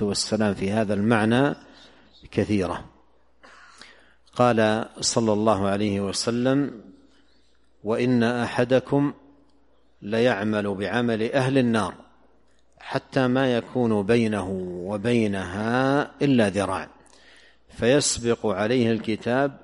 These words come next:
فيعمل بعمل أهل الجنة فيدخلها". هذا عكس الأول، يعمل بعمل أهل النار، ربما يكون عمله عمل أهل النار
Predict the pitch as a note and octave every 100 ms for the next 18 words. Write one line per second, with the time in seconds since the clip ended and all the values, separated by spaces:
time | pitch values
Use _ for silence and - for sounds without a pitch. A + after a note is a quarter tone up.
0 | - - - A2 B2 G2 G#2+ G#2+ G2+ G2
1 | F2+ F#2 A#2+ A2+ G#2 G2 - B2 G#2 A2
2 | G#2 A#2+ C3 C#3+ B2+ - G#2 G2+ - A2
3 | F#2+ F2 - - - - - - - -
4 | - G#2+ A2 - - G2+ F#2+ E2+ D#2+ D2
5 | - - A2+ A2 G#2+ G#2 G#2 A#2+ A#2 A2+
6 | A#2+ G#2+ G2+ G#2 A#2+ C#3 - - - -
7 | - - _ B2 C3 A#2 A#2 A#2 G#2+ A2
8 | - C3 C#3 C#3+ - - - _ - -
9 | _ _ - G#2+ B2+ A#2+ A#2 G#2 A#2+ C3+
10 | - G#2+ A#2 A2+ B2+ A#2 A2+ G#2+ A2+ C3+
11 | C3